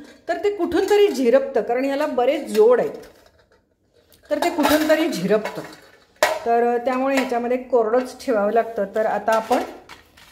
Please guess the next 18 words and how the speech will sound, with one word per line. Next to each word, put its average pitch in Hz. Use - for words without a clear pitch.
हे 254
जे 262
सांडगे 233
आहेत, 202
हे 214
कोहाळ्याचे 214
सांडगे, 185
चुरमुऱ्याचे 226
सांडगे 202
म्हणतात, 190
पण 240
हे 269
सांडगे 277
बेळगाव 233
साईडला 240
हे 277
फार 196
मिळतात. 190